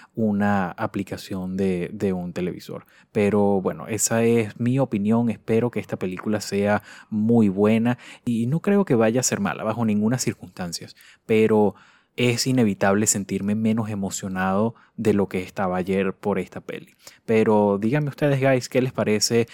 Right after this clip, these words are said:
este anuncio? ¿Les gusta que esta película estrene exclusivamente en streaming? ¿No les gusta ir al cine? ¿O están molestos como yo de no poder verla en la gran pantalla y de tener una experiencia colectiva como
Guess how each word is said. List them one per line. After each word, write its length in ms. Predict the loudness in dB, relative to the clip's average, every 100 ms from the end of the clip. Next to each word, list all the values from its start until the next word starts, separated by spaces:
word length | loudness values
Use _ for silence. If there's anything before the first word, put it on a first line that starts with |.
| -12
este 260 | -8 -6 -2
anuncio? 520 | 0 0 0 0 -2 -2 -10
¿Les 200 | -2 -2
gusta 360 | 0 -2 0 -6
que 100 | -6
esta 180 | -8 -4
película 420 | -2 -2 0 -2
estrene 500 | 0 0 0 2 0
exclusivamente 680 | -4 -8 -6 -4 -2 -2 -2
en 60 | -6
streaming? 640 | -4 -2 0 2 2 2
¿No 120 | 2
les 140 | -2
gusta 340 | -4 -8 -4 -4
ir 140 | -2
al 100 | -4
cine? 480 | -2 -2 0 0 0 -4 -4
¿O 180 | 0 0
están 300 | 0 0 2
molestos 420 | 2 0 -2 -8
como 220 | -4 -2
yo 280 | 0 2 2
de 80 | 0
no 140 | -2
poder 300 | 0 0 0
verla 460 | 0 0 0 -2 -4 -12 -6
en 200 | -2 0
la 80 | 0
gran 200 | -4 -4
pantalla 480 | -6 0 0 2
y 60 | 0
de 100 | -2
tener 300 | -4 -6 -4
una 140 | -2
experiencia 500 | -4 -6 -10 -8 -8
colectiva 640 | -8 -8 -6 -6 -2 -2 -4 -8 -10
como 500 | -2 -2 0 -2 -4